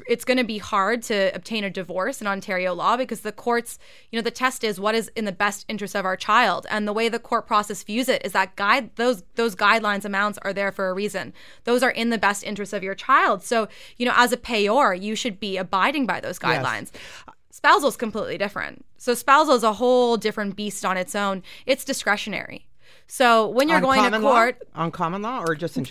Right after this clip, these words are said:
Speaker 2: general?
Speaker 1: both, for,
Speaker 2: Okay.
Speaker 1: for, for if you're in a marriage or a common law relationship, it is completely at the discretion of whoever, you know, the judge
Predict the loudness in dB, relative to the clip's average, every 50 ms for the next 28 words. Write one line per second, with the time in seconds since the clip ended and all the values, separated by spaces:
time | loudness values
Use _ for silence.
0 | 0 2 4 4 4 4 2 0 2 4 6 6 6 4 4 2 2 0 -2 -4
1 | -2 0 2 2 2 0 -2 -2 -6 -6 -4 -2 -2 -2 -2 -2 -2 0 0 0
2 | -2 -2 -2 -2 -2 -2 0 2 2 2 2 2 0 2 2 0 0 -2 -2 -4
3 | -4 -6 -4 -2 -2 -2 -2 0 -2 -2 -2 -4 -8 -8 -6 -6 -4 -4 -2 -2
4 | -2 -2 -2 -6 -8 -6 -4 -4 -4 -4 -4 -4 -6 -6 -6 -6 -4 -4 -4 -4
5 | -4 -6 -6 -4 -4 -4 -4 -2 2 4 4 4 4 0 -4